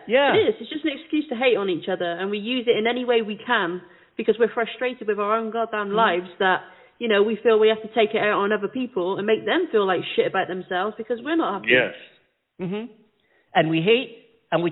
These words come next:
Speaker 1: kill each other. What other species on this planet kills each other? You know, we can go back to the dinosaurs. You know, the dinosaurs occupied this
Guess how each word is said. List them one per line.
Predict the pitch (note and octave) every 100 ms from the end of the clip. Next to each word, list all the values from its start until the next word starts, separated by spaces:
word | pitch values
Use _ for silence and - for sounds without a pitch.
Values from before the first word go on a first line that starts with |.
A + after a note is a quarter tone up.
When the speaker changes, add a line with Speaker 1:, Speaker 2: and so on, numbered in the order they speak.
| -
Speaker 1:
kill | C4 C4
each | D#3+ -
other. | B2+ F2 - _ _ _ _
What | A#3 D#4
other | D#4 A#3+
species | - C4 A#3+ G#3+
on | A3
this | G3+ -
planet | A#3+ A3+ A3+
kills | A#3+ G#3+
each | F#3+ E3+
other? | B2 G2 - -
You | A3
know, |
we | B3
can | G#3+
go | G#3+
back | G3+ G#3 -
to |
the | E3
dinosaurs. | F3+ G3 G3+ D3 C3
You | C4+
know, | G#3+
the |
dinosaurs | E3 F#3 F3 F3+
occupied | D#3 - D3+ D#3
this | D3